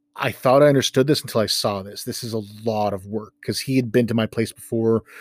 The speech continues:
when all that was just bush. That was all just trees that were overgrown with a bunch of invasive dog strangling vine and, uh, West Indy gherkin vine and just buckthorns and stuff. And then he saw a homestead come out of it, like, less than a year.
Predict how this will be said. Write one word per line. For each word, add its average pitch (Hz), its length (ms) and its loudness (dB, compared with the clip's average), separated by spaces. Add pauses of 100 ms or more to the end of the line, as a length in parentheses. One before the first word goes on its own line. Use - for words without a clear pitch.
(240)
when 120 140 2
all 127 140 6
that 135 140 6
was 135 100 2
just 131 200 -4
bush. 156 340 4
That 117 120 2
was 110 80 -2
all 131 100 2
just 120 160 -4
trees 139 420 -2
that 123 120 2
were 117 180 -4
overgrown 123 540 2
with 110 100 0
a 104 40 -4
bunch 117 180 -2
of 120 80 -4
invasive 117 420 -2
dog 113 240 -2
strangling 123 420 -4
vine 117 300 -2
and, 101 140 -4 (500)
uh, 107 280 -2
West 120 280 2
Indy 117 140 0
gherkin 117 440 2
vine 113 380 2
and 101 280 -2
just 104 280 -10
buckthorns 110 600 -2
and 107 100 -4
stuff. - 340 -4 (400)
And 113 380 0
then 123 160 2
he 117 80 2
saw 113 320 2
a - 100 -8
homestead 123 480 0
come 113 140 -4
out 104 140 -4
of 101 60 -10
it, 107 120 -10
like, 101 160 -12 (180)
less - 240 -8
than 104 100 -8
a 101 40 -8
year. 107 240 -6